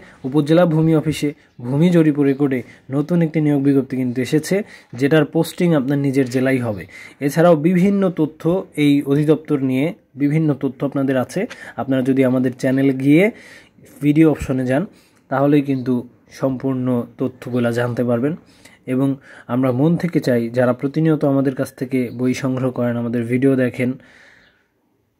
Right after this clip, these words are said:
মহান সৃষ্টিকর্তা আপনাদের মনের ইচ্ছা পূর্ণ করুক। এবং ভিডিওর শেষে একটা মোটিভেশন দিতে চাই।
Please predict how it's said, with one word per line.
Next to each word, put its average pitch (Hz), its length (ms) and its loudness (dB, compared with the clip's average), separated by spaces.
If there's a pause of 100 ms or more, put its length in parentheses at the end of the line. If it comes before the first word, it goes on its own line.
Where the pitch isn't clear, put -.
মহান 131 160 0
সৃষ্টিকর্তা 147 680 -2
আপনাদের 120 340 -4
মনের 117 260 -2
ইচ্ছা 120 300 -6
পূর্ণ 120 340 -4
করুক। 107 420 -12 (220)
এবং 160 240 4
ভিডিওর 156 280 4
শেষে 143 600 -2
একটা 156 380 -2
মোটিভেশন 151 640 0
দিতে 131 220 -2
চাই। 123 300 -6